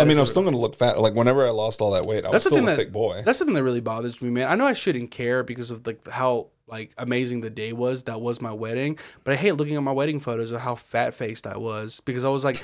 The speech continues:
Speaker 1: I should have been, like
Speaker 2: Were you probably just swollen from being so damn hot?
Speaker 1: Uh, no, it was, it was just,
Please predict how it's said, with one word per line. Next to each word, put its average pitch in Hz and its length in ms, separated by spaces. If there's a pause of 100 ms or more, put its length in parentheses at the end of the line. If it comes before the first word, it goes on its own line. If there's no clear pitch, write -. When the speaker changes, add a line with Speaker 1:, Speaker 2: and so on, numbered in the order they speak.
(280)
Speaker 1:
I 135 100
should 175 320
have 175 140
been, 156 240
like 131 320
Speaker 2:
Were 127 60
you 127 80
probably 170 240
just 139 220
swollen 127 400
from 101 160
being 110 200
so 104 160
damn 101 220
hot? 98 360 (360)
Speaker 1:
Uh, 139 340 (100)
no, 160 380
it 147 160
was, 156 300 (220)
it 160 120
was 165 140
just, 160 160